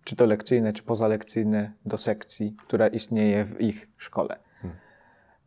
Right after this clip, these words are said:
Speaker 1: E, więc jak już wspomnia-, wspomniałem, mają kontakt z tym, e, młodzież w Japonii ma z tym kontakt już,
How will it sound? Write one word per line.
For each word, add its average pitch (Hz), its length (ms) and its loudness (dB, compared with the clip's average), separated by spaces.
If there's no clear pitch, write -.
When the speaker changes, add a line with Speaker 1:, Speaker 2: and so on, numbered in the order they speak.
Speaker 1:
E, 104 1080 0
więc 117 260 0
jak 113 120 -2
już 120 80 2
wspomnia-, 120 500 2
wspomniałem, 123 520 4
mają 139 260 6
kontakt 123 420 2
z - 100 -6
tym, 113 560 0
e, 117 200 -6
młodzież 127 340 4
w - 20 -4
Japonii 120 320 4
ma 120 120 2
z - 80 -4
tym 117 120 0
kontakt 113 480 0
już, - 380 -2